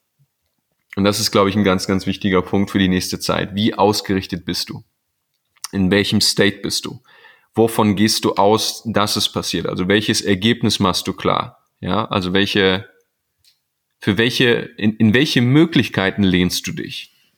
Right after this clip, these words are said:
Das ist ganz, ganz wichtig, dass du dir dessen tagtäglich bewusst bist. In allem, was du tust. Und dich da morgens, abends reflektierst, den tagsüber,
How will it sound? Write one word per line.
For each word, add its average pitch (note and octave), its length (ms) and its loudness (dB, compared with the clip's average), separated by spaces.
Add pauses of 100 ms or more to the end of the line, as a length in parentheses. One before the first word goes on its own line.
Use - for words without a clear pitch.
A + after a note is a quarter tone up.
(880)
Das A2+ 160 0
ist C3+ 160 -2
ganz, C3 280 0
ganz A#2+ 260 0
wichtig, A#2+ 320 0
dass - 240 -2
du B2+ 360 2 (460)
dir G#2 180 0
dessen A#2+ 440 2
tagtäglich B2+ 720 -2
bewusst B2 420 -2
bist. - 380 -10 (280)
In A2+ 120 0
allem, C#3 360 0
was C#3+ 200 2
du D3+ 100 -6
tust. - 560 -4 (380)
Und A2+ 140 -2
dich C3+ 140 0
da B2 360 2
morgens, C3 560 2
abends C#3 460 2
reflektierst, C3+ 720 0
den A#2+ 120 2
tagsüber, B2+ 840 0